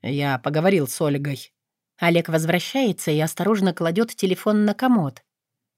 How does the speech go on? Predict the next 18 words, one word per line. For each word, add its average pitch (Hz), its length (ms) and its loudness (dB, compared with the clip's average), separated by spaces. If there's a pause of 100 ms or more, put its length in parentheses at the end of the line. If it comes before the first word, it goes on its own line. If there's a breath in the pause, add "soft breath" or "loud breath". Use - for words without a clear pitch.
(220)
Не 135 200 -2
принимай 151 420 2
близко 147 360 -2
к - 60 -10
сердцу 202 420 -2
слова 147 320 -2
моей 160 220 0
бывшей 151 360 -4
жены. 151 460 -2 (540)
Ты 160 140 0
же 143 140 -2
знаешь, 185 340 2
что - 300 -4
она 143 160 0
не 147 100 0
права 202 280 0
насчет 131 400 -4
тебя. 143 420 -4